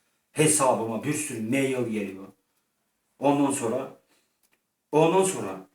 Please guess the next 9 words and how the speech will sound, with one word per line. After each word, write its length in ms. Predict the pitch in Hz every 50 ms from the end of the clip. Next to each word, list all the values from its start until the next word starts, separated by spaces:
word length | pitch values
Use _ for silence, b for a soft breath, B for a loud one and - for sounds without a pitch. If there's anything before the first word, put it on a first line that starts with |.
| _ _
tutuklayacağız. 720 | - 180 180 - - - 160 147 120 107 101 - - 123
Merak 320 | 139 143 151 135 123 -
etmeyin. 320 | 123 110 - 101 92 92 95
Malefiz'i 560 | 117 143 156 160 139 - 127 117 117 117 113
bulup 240 | 135 135 143 143 - - - _ _ _
tutuklayacağız. 720 | - 156 156 147 127 - 110 110 101 92 90 90 85 - - - _ _ - - - - - - -
Tamam 340 | - 160 160 160 151 151 151
ondan 220 | 151 156 156 151
sonra 500 | 143 - - - - 139 - - - -